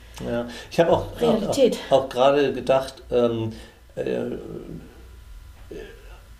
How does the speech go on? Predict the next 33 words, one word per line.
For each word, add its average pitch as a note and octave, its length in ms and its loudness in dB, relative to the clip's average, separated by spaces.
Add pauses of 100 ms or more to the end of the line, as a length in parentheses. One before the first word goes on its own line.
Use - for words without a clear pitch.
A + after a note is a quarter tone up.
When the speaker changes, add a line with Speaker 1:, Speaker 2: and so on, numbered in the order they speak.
(540)
Speaker 1:
in, A#2 300 -6
in G#2+ 60 -6
dieses G#2+ 240 -2
Glas B2 280 2
verändert B2+ 500 4
ja G2+ 160 2
den, G#2 300 -2
den G2+ 180 -4
Füllstand G#2 500 -2
im G2 140 -6
Leben. G2 420 -4
Also A2 160 6
Speaker 2:
Mhm. A2 260 0
Speaker 1:
mal G#2 180 -2
wird's G#2 180 -4
ein A2 40 -2
bisschen A2 220 -2
mehr, B2+ 220 6
mal G#2 180 0
wird's G#2+ 200 -2
ein A2 60 -4
bisschen G2 260 -4
weniger. A2+ 440 2 (680)
Und, G#2+ 480 -2
ähm, G2+ 380 0 (580)
äh, - 60 -10 (520)
wenn, B2+ 280 -8
wenn A2+ 200 -2
jetzt A2+ 380 0
über A#2 140 2
eine G#2+ 140 0
gewisse A2+ 300 -2
Zeit, B2+ 460 2